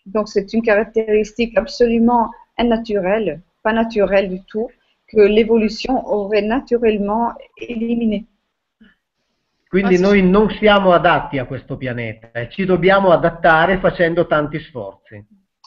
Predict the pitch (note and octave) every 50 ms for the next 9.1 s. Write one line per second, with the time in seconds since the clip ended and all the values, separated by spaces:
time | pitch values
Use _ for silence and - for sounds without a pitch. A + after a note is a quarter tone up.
0 | _ _ F3 F3+ G#3 G#3 G#3 G#3+ A#3 A#3+ B3 B3 B3 B3 A#3+ A#3 A3+ A#3 B3 A#3+
1 | A#3+ - - A3+ - A3 A3 G#3+ - _ B3+ C#4 C4+ B3+ - A#3 G#3 G#3 - -
2 | G3+ G3 G3 G3 G3 G3 _ - - _ _ _ _ _ _ _ _ - F#3+ G3
3 | G3 F#3+ F3 - - F3+ G3 F#3 F#3 G#3+ A3 G#3+ G#3+ G#3 G#3+ G3+ - - - -
4 | - - G3+ G3 F#3+ G3 A3+ A#3+ - - - - - B3 B3+ A#3 - - F#3+ F#3+
5 | F#3 G3 G3 G3 - _ _ _ _ _ _ _ _ G#3+ A#3+ C4 C4 - - C4
6 | A3+ A3+ A3+ A3+ - - G3 F3 E3 - _ _ _ _ _ _ _ _ _ _
7 | _ _ _ _ _ _ _ _ G#3+ F#3 E3 D#3+ D#3+ G#3 G3+ G3+ A#3+ A#3 A#3 -
8 | D#3+ C#3 C3+ D3+ F3+ F3+ F#3 E3+ E3 D3 C#3 D3+ D3+ C3 G#2+ G2 G#2 A2 B2 C#3+
9 | D#3+